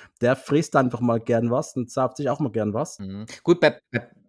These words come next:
Speaker 2: bei Beth muss man auch sagen, die säuft ja die ganze Zeit, weil die ja praktisch nicht betrunken werden kann, weil die hat ja, ähm, ah, was war's jetzt, ähm, A D H S, und die hat ein Medikament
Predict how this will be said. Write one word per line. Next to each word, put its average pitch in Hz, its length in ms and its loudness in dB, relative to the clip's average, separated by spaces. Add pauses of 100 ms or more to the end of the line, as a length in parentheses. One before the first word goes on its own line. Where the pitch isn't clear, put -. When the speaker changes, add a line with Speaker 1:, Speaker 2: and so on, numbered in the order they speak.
(360)
Speaker 2:
bei 127 120 4
Beth 143 400 2
muss 170 200 -2
man 160 100 -2
auch 147 160 -2
sagen, 131 340 2
die 123 120 -10
säuft 127 380 -2
ja 127 60 -8
die 127 80 -12
ganze 123 300 -6
Zeit, 113 320 -2
weil 104 160 0
die 113 80 -10
ja 104 80 -4
praktisch - 420 -6
nicht 104 160 -10
betrunken - 460 -8
werden 135 260 -4
kann, 92 300 -2 (420)
weil 107 180 2
die 123 280 -6
hat 120 260 -4
ja, 101 400 0
ähm, 98 220 -8
ah, 117 180 -6
was 113 160 -10
war's 113 160 -2
jetzt, - 200 -12
ähm, 98 200 -6
A 113 100 -2
D 165 140 -4
H 160 160 0
S, - 240 -10 (460)
und 127 260 -6
die 135 100 -4
hat 131 280 -2
ein 120 100 -2
Medikament 120 600 -4